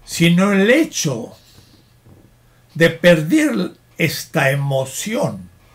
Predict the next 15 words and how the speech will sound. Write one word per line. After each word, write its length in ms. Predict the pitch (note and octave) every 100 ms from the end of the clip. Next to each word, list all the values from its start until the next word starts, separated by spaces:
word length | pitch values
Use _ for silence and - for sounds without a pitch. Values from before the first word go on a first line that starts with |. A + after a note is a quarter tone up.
| _ _ _ _ _ _ _ - - -
este 440 | G3 F3+ - F3+
gusto 640 | F3 B3 - - - G#2+ - - - - - _ _ _ _ _ _ _ _ - _ _
por 160 | E3+ F3+
las 280 | F3 -
cosas 760 | - - B3+ - G3 F#3 - - _ _ _ _ _ - - _ _ _ _ _ _ _
que 140 | - E3
portan 920 | - B3+ C4+ D3 - B2+ A2 - - _ _ _ _ _ _ _ _ _ _ _ _ _ _ _ _ _ _ _ _
una 340 | - G#3+ A#3+ -
capacidad 960 | F#3 E3+ - D#3 - - D#3+ D3+ A3+
de 140 | G3+ F3
vida 520 | D3+ F3 G3 G#3 G3+
y 140 | G3+
por 380 | E3+ - C#3+ C#3+
eso 420 | E3+ E3 D#3 D3+ -
gustan. 720 | D#3 F3+ - - A2 A2+ A2+